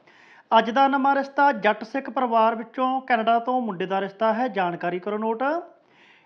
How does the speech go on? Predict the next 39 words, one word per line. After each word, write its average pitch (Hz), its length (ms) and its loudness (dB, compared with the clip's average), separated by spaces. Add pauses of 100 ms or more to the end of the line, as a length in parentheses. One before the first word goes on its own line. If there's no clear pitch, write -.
(120)
ਏਰੀਆ 269 480 2
ਮੋਗਾ, 240 480 0
ਗੋਤ 226 420 0
ਸਰਾਂ। 214 400 0 (640)
ਮੁੰਡੇ 214 240 -2
ਦੀ 294 160 -2
ਪੜ੍ਹਾਈ 294 300 -2
ਗ੍ਰੈਜੂਏਸ਼ਨ 233 720 -4
ਤੇ 262 260 -6
ਆਈ 240 240 0
ਟੀ 247 160 -8
ਆਈ 262 120 -2
ਪਲੰਬਰ 220 420 -4
ਦੀ 269 120 -8
ਕੀਤੀ 262 300 -8
ਹੋਈ 254 220 -4
ਆ। 262 100 0
Date 214 320 0
of 226 140 -2
birth 226 200 -6
ਉੱਨੀ 226 120 -6
ਸੌ 233 180 -6
ਇਕਾਨਵੇਂ। 175 560 -6 (800)
ਕੱਦ 240 260 2
ਛੇ 226 300 2
ਫੁੱਟ। 247 320 -2
ਮੁੰਡੇ 240 360 -2
ਕੋਲੇ 247 220 -2
ਜ਼ਮੀਨ 220 420 -6
ਦੇ 233 120 -2
ਪੰਜ 190 300 -4
ਕਿੱਲੇ। 214 420 -4 (760)
ਭੈਣਾਂ 269 420 4
ਦੋ, 247 380 0
ਇੱਕ 247 280 -4
ਭੈਣ 269 320 -2
ਜਰਮਨ 196 380 -2
ਵਿੱਚ 226 220 -6
ਰਹਿੰਦੇ। 247 320 -2